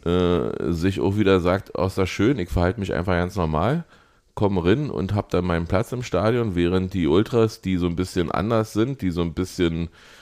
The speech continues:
äh, hipper, jünger und, und, und, ja, weiß ich, keine Ahnung, also die auffallen, ja, äh, dann ausgesperrt werden, sich in,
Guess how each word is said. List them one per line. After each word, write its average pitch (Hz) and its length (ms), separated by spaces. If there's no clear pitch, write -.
äh, 85 380
hipper, 98 480
jünger 90 600
und, 80 420
und, 78 360
und, 78 380
ja, 78 440
weiß - 220
ich, - 80
keine 82 240
Ahnung, 78 300
also 78 260
die 95 160
auffallen, 117 580
ja, 92 280
äh, 95 480
dann 87 240
ausgesperrt 87 600
werden, 90 260
sich 87 220
in, 78 300